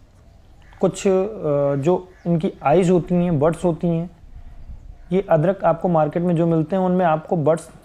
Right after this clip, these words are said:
दिखाई देंगे। तो जिसमें ज़्यादा buds हों वैसे अदरक अगर आप यूज़ करते हैं तो उनमें जल्दी growth निकल आती है। किसी भी अदरक में growth होगी अगर आप उसको लगाएंगे, पर जिनमें buds ज़्यादा होंगे उनमें growth जल्दी आएगी।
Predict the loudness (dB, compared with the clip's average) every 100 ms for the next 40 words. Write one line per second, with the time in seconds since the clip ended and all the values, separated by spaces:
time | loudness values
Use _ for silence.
0 | -2 -2 0 0 0 -2 -4 -12 -20 -20
1 | -20 -20 -20 -8 -4 -2 2 4 4 4
2 | 2 2 0 -2 -4 -4 -8 -20 -20 -2
3 | 0 0 0 0 2 2 4 2 2 0
4 | 0 -4 -4 -6 -6 -6 -10 -20 -20 -4
5 | 0 2 2 0 -6 -20 -20 -20 -4 0
6 | 2 2 2 0 -2 -10 -4 -4 0 -2
7 | -4 -6 -6 -6 -10 -4 0 2 2 2
8 | 2 0 0 0 0 0 0 0 0 0
9 | -4 -2 -2 0 -4 -4 -2 0 0 0
10 | 0 0 -2 -2 -2 0 0 -2 -6 -10
11 | -20 -20 -6 0 2 2 0 -2 -2 0
12 | 0 -4 -6 -12 -16